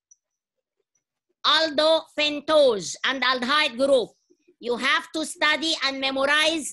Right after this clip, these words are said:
ribose and xylose. This sugar contain six carbon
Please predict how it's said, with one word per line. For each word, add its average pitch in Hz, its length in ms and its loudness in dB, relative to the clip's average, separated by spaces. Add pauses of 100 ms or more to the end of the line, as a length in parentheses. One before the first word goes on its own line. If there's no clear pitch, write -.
(140)
ribose 262 840 4
and 277 220 0
xylose. 269 840 2 (800)
This 311 260 -6
sugar 330 460 -4
contain 302 680 -2 (140)
six - 640 -10
carbon 277 480 -2